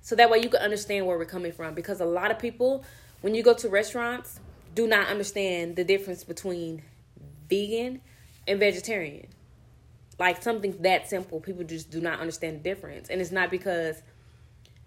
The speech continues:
um, they're stupid, it's because they're ignorant. Like, they don't know. If they, if that's not their lifestyle,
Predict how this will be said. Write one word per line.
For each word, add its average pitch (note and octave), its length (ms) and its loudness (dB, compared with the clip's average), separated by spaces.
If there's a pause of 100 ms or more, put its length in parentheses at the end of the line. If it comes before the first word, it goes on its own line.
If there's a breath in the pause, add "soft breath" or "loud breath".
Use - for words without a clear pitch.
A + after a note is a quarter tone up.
(720)
um, D#3+ 540 -4
they're E3 120 4
stupid, E4+ 440 2
it's - 120 -2
because A#3 240 0
they're - 140 4
ignorant. F#3+ 440 -2
Like, E3+ 180 -2
they G#3 100 4
don't F#3+ 220 2
know. A3 480 0
If F#3+ 160 -2
they, A3+ 240 8
if F#3 140 -2
that's A3 200 4
not A3+ 140 0
their F3+ 140 4
lifestyle, G3 720 0